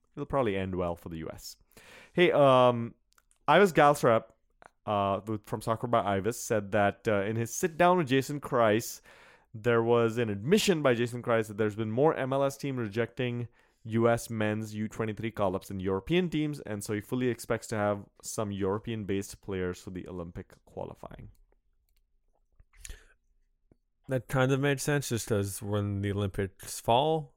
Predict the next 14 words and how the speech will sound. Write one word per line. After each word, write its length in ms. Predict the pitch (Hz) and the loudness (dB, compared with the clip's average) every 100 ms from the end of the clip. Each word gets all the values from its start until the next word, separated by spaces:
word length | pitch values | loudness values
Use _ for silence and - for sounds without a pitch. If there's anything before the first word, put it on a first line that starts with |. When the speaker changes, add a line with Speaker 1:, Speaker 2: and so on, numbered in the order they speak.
| _ _ _ _ _ | _ _ _ _ _
Speaker 2:
during 200 | - 120 | 2 2
the 80 | 117 | 4
M 80 | 113 | 2
L 80 | 107 | 0
S 80 | 107 | 0
season, 180 | 104 | 0
not 120 | 98 95 | 0 -2
during 160 | 95 | -4
the 60 | 95 | -6
European 400 | - - - - | -10 -12 -14 -14
season. 360 | - - 67 - _ _ _ _ - | -16 -14 -16 -16 _ _ _ _ -20
Speaker 1:
Yeah. 100 | 90 - _ _ _ _ - - - | -20 -20 _ _ _ _ -20 -20 -8
Also, 320 | 117 117 123 113 | -4 2 2 2
should 400 | - 123 110 | 0 -2 -2